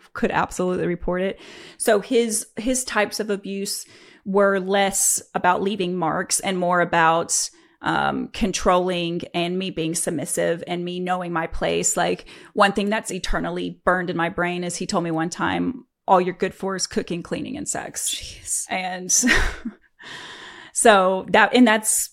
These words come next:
Speaker 1: that was the expectation is, you know, make babies and you better have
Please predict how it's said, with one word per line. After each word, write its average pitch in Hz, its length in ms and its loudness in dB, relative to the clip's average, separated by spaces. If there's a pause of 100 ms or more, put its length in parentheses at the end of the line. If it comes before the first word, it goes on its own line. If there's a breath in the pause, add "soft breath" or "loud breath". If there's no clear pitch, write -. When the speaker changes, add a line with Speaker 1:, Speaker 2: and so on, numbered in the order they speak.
(720)
Speaker 1:
that 180 160 4
was 196 140 0
the 196 140 2
expectation 180 760 -4
is, 165 560 -2
you 185 140 -2
know, 175 320 0 (880)
make 190 220 -2
babies 196 400 0
and 185 320 -4
you 190 80 -4
better 180 180 2
have 196 460 -2